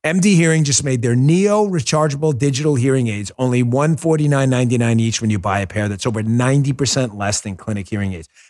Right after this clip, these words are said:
And they work great. My mother-in-law is using them now. The Neo model fits right inside your ear. She loves them. No one will even know they're there. M D Hearing has sold over one million hearing aids,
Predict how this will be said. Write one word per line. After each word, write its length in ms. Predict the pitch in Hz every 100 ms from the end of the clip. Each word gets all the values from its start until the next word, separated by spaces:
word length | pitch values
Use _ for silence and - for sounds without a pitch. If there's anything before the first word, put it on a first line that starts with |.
| -
And 100 | 117
they 60 |
work 320 | 117 123 123 -
great. 360 | 117 113 82 _ _
My 120 | 104 104
mother-in-law 480 | 123 139 147 147
is 140 | 143 113
using 260 | 131 135
them 120 | 127 120
now. 300 | 117 127 135
The 120 | 120
Neo 340 | 113 131 139
model 420 | 151 156 156 156 - _ _
fits 260 | 127 -
right 220 | 120 123 143
inside 400 | 143 151 139 123
your 80 |
ear. 140 | 135 139
She 180 | - 107
loves 320 | 110 127 117
them. 140 | 135
No 160 | 123 127
one 160 | 139
will 100 | 135
even 220 | 127 117 117
know 160 | 113
they're 160 | 113 101
there. 260 | 95 80 _ _ _ _ _ _ _ _ - -
M 140 | 151
D 180 | 160 180
Hearing 240 | 143 156 131
has 140 | 120
sold 160 | 131 127
over 120 | 117
one 300 | 110 127 131
million 320 | 131 127 123
hearing 300 | 110 110 101
aids, 240 | 95 95